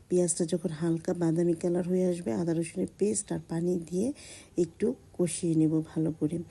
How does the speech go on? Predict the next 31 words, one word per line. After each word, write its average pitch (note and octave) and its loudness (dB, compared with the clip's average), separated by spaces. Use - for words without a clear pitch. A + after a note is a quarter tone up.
আর E3+ 0
এখানে F#3 2
তো F3+ 0
অবশ্য E3+ -2
মরিচের E3+ 2
গুঁড়া, F3 0
হলুদের E3 0
গুঁড়া E3+ 0
দিয়ে D#3+ -4
দিতে F3+ 0
হবে, F#3 0
সাথে E3 0
জুরা-, D#3+ 2
জিরা F3 4
গুঁড়াও F3+ 2
আমি F3 2
দিয়েছি। E3+ 0
আর F3 4
ইচ্ছে F#3+ 4
করলে F#3+ 4
অনেকে F3 0
দেখেছি F#3 0
যে F3 0
গরম E3+ 2
মশলা F3 0
গুঁড়াও E3+ 0
দেয়, F3 0
দিতে E3+ 0
পারেন, F#3+ 0
সমস্যা E3+ -2
নেই, G3 -2